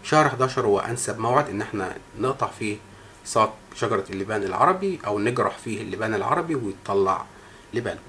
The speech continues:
لذلك بيطلق عليها الشجرة الحزينة. هنا الأفرع ما شاء الله عندي جيدة، النمو عندي جيد، وباستمرار هلاقي عندي براعم ونموات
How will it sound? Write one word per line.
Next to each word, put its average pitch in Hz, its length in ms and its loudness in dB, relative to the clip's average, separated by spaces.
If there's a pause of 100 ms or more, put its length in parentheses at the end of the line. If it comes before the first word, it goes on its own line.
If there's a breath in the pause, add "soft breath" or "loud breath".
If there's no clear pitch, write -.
لذلك 127 260 6
بيطلق 101 440 -2
عليها 104 220 0
الشجرة 98 460 0
الحزينة. 107 480 -6 (1120 loud breath)
هنا 139 120 6
الأفرع - 300 2
ما 95 100 -2
شاء 95 140 -8
الله 110 180 4
عندي 107 280 -2
جيدة، 147 280 4
النمو 101 300 2
عندي 101 260 0
جيد، 160 260 2 (480 loud breath)
وباستمرار 123 640 2
هلاقي 101 340 0
عندي 98 360 -2
براعم 95 480 0
ونموات 98 600 -2